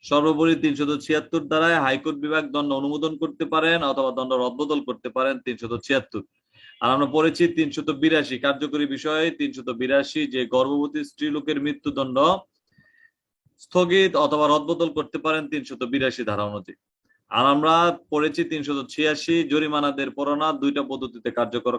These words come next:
করা হয় জানার জন্য। Then জরিমানাদের পরোয়ানা কে দিতে পারেন? দণ্ড প্রদান করে আদালতের বিচারক দিতে পারেন তিনশত ঊননব্বই। তরুণ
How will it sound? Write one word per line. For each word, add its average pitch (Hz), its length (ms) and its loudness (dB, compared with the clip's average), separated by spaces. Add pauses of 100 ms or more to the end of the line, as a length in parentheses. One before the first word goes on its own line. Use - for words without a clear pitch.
করা 135 240 2
হয় 151 220 4
জানার 113 340 0
জন্য। 110 220 -4 (720)
Then 123 120 0 (100)
জরিমানাদের 151 600 0
পরোয়ানা 147 260 0 (140)
কে 160 80 0 (120)
দিতে 156 160 -2 (100)
পারেন? 160 220 0 (140)
দণ্ড 147 160 0 (100)
প্রদান 131 300 -4
করে 127 200 -2
আদালতের 120 420 -2
বিচারক 143 300 0 (100)
দিতে 147 240 -2
পারেন 151 200 0 (120)
তিনশত 113 320 -6 (120)
ঊননব্বই। 127 440 0 (540)
তরুণ 165 240 4